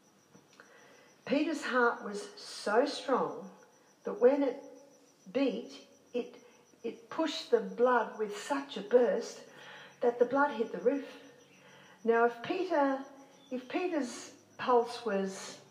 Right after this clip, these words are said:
seventy beats per minute, the blood wouldn't hit the roof. The reason why Peter's pulse was so, so slow is because of the exercise, because he was running up and down hills.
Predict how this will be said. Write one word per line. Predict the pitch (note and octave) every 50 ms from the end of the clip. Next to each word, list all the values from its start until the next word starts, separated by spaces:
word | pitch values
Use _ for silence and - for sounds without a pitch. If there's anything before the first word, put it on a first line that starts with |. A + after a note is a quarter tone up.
| - - _ _
seventy | - - - - G#3 G3+ A#3+ A3 G#3
beats | F#3+ E3+ E3 D#3+ - -
per | - - - E3+
minute, | D#3+ E3+ E3 F3+ A3+ B3 - - - - - - - _ _
the | - F#3+
blood | G3+ A#3 A#3 A#3 G#3 F#3+
wouldn't | F#3+ F#3+ F#3 F3
hit | E3+ F3 A3 - -
the | - F3 F3+ G#3+
roof. | A#3+ A3+ - - - - - - _ _ _ _ _ _ _ _ _ _ _ _ _ _ _ _ _ _ _ _ _ _ - - - - - - - - - -
The | - G#3+
reason | G3+ B3 C#4+ E4+ F4+ - F4 C#4 B3
why | B3+ B3 A#3+ A#3 A3+ A3 A3 - - - - - -
Peter's | - - C4+ B3+ A3 A3 G3 - -
pulse | - - - - C#4+ - - - - - - - - - - - - _ _ _ _ _ - - - _ _ -
was | G3+ G#3 G3+ G#3 -
so, | B3 A#3+ B3 B3
so | A#3+ - - - - - - - - - - - G#3+ G3+ G3
slow | G3 - - - A3+ C4 C#4+ C#4 - - - F#3+ A#3 - - - - - - - - -
is | A3 A3 -
because | - A3+ G#3+ - - B3 A3 G3 -
of | G3+ - -
the | F3+ F3
exercise, | F#3 G3 F#3+ - - F#3+ F#3 - - D3 B2+ - - - - - - - - - _ - - - - - - - -
because | G#3+ A3 G#3+ A#3+ A#3 G#3+ A3+
he | A3+
was | G#3 G3+ G3 G3 F#3+
running | F#3 G3+ G#3 A3 A#3 A3 G#3+ G3
up | F#3+ F#3+ - F#3+
and | F#3 F3
down | F3+ F3 E3+ E3 D#3+
hills. | D3+ F3+ G#3+ G3 E3+ - - - - -